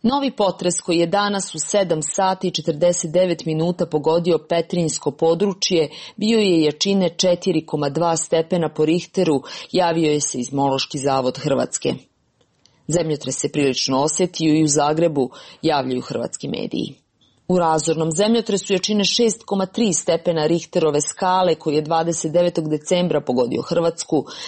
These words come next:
najviše su stradali Petrinja, Glina i Sisak. Tada je poginulo sedmoro ljudi, među kojima i dvanaestogodišnja devojčica. Mnogo ljudi je povređeno,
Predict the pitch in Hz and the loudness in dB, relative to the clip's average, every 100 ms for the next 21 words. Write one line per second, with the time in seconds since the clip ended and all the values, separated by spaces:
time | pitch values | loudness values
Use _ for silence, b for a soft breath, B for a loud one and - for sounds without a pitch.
0 | B 185 180 151 143 - - 131 - 143 | B 0 2 2 -2 -4 -8 -8 -2 0
1 | 143 131 127 175 170 - 165 147 120 139 | 0 -2 0 0 0 0 0 0 0 2
2 | 131 131 123 - 135 - - - - - | 2 2 0 -4 -4 -2 -2 -4 -6 -12
3 | - _ _ _ _ _ _ _ _ 143 | -20 _ _ _ _ _ _ _ _ -2
4 | 131 131 147 139 156 135 127 - 165 147 | 0 0 0 2 0 2 0 2 0 0
5 | 139 143 151 156 139 B B B 127 143 | 0 2 2 2 0 B B B -2 0
6 | 175 170 160 160 151 143 139 139 131 - | 0 0 2 2 0 0 0 2 0 -2
7 | 131 143 131 135 139 117 117 123 117 135 | 0 2 2 0 -2 -2 0 0 -2 -4
8 | - 120 117 - - 151 139 131 120 120 | -4 -6 -8 -10 -2 0 2 0 0 2
9 | 135 151 120 156 170 165 151 | 0 2 2 2 2 0 0